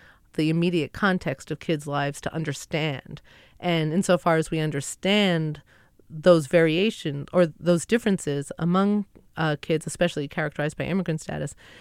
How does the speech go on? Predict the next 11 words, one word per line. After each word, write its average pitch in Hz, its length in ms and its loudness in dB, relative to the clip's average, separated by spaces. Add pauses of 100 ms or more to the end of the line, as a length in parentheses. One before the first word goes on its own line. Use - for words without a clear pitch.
(180)
then 180 380 4 (140)
school 240 380 2
programs 156 760 0 (360)
that 180 200 6
might 165 360 2 (320)
accentuate 196 840 0 (180)
the 180 80 0
bad 160 380 0
stuff 190 300 -2 (120)
that's 190 200 -2
happening 196 500 -2